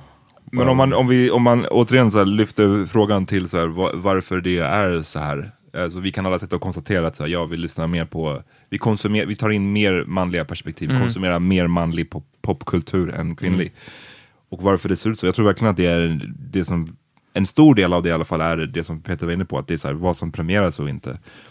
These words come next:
Speaker 1: Och det här med, så här, som du sa nu, John, att, eller någon av er sa det här med att inte kanske känna att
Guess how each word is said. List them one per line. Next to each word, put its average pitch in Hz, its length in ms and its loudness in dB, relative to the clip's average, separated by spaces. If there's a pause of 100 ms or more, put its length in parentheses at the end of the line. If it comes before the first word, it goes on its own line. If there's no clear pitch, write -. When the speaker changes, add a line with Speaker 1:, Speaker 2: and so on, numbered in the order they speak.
(160)
Speaker 1:
Och - 100 -8
det 95 60 -2
här 98 80 2
med, 90 180 -2
så 90 80 -4
här, 85 60 -2
som 87 120 -8
du 87 80 -2
sa 90 120 -2
nu, 95 180 0
John, 85 180 0
att, - 280 -8 (800)
eller 110 120 2
någon 107 180 4
av 98 80 4
er 90 60 6
sa 82 180 0
det 87 100 -2
här 87 60 0
med 87 100 -2
att - 140 -10 (1120)
inte 98 280 0
kanske 90 220 -4
känna 90 400 -8
att - 200 -12